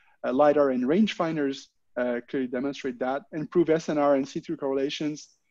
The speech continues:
exemplified by lidar, and then eye safe requirements,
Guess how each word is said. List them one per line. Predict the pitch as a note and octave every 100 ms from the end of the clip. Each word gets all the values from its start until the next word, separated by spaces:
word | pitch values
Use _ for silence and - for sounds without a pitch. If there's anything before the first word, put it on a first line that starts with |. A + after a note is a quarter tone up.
| _
exemplified | C#3 D3 D3 D3 - C3+ B2+
by | A#2+
lidar, | A#2 C3+ D3 C#3+ C#3+ _ _ _ -
and | C3+
then | C3+
eye | D3+ C#3
safe | D3+ C#3
requirements, | C3 C3+ C#3+ C#3+ D3